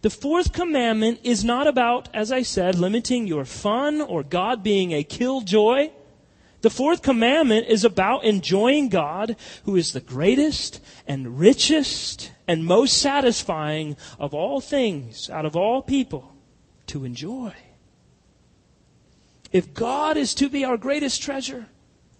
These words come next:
we move further and further and further away from, "We have to keep the Lord's day." And we get closer and closer and closer to, "We get to spend all day with God, enjoying God, enjoying the rest he has given,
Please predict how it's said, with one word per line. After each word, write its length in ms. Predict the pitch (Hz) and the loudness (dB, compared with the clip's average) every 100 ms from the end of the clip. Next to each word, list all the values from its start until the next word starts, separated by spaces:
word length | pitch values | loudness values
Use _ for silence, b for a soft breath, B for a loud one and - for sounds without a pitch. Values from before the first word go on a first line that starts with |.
| b b b | b b b
we 180 | 214 254 | 0 2
move 280 | 247 247 185 | 4 2 0
further 600 | - 311 339 349 330 320 | -2 2 2 2 2 0
and 200 | 277 233 | 2 0
further 400 | - 302 302 254 | 0 0 2 2
and 200 | 240 208 | 0 -2
further 360 | - 285 247 | -2 0 2
away 540 | 240 226 226 294 349 320 | 2 2 4 4 6 6
from, 480 | - 226 196 196 185 B B | 4 0 2 0 -4 B B
"We 220 | 151 185 | -2 0
have 480 | 156 127 156 175 151 | 0 0 0 0 -2
to 120 | - 165 | -2 -2
keep 300 | - 175 - | 0 -4 -2
the 100 | 156 | -2
Lord's 400 | 135 156 147 120 | 2 0 -2 -2
day." 300 | 139 127 110 - _ _ _ _ _ _ b b b b _ | -2 -2 -12 -20 _ _ _ _ _ _ b b b b _
And 180 | 185 175 | -8 -6
we 100 | 190 | 0
get 220 | 196 - | 0 -2
closer 480 | - 220 254 - 269 | -6 -6 -6 -6 -6
and 160 | 208 | -8
closer 420 | - 214 208 - | -8 -6 -4 -4
and 140 | 196 170 | -8 -8
closer 400 | - 208 170 165 | -8 -6 -6 -10
to, 360 | - 175 170 156 - | -8 -6 -6 -8 -12
"We 220 | 190 185 151 | -10 -10 -8
get 380 | 240 285 - | -6 -6 -8
to 120 | - 208 | -6 -6
spend 340 | - 214 185 | -4 -8 -8
all 220 | 185 285 | -8 -10
day 240 | 254 277 269 | -8 -6 -6
with 220 | 220 - | -8 -10
God, 520 | 214 247 214 - - - B B | -12 -12 -14 -18 -20 -20 B B
enjoying 560 | 240 208 269 339 330 247 | 0 2 2 2 2 2
God, 300 | 208 185 196 | 0 2 2
enjoying 480 | 208 240 320 330 | 2 0 2 2
the 80 | 262 | 0
rest 340 | 226 277 294 - | 2 4 4 2
he 80 | |
has 140 | 269 185 | 0 2
given, 360 | 185 151 156 | -2 -2 -8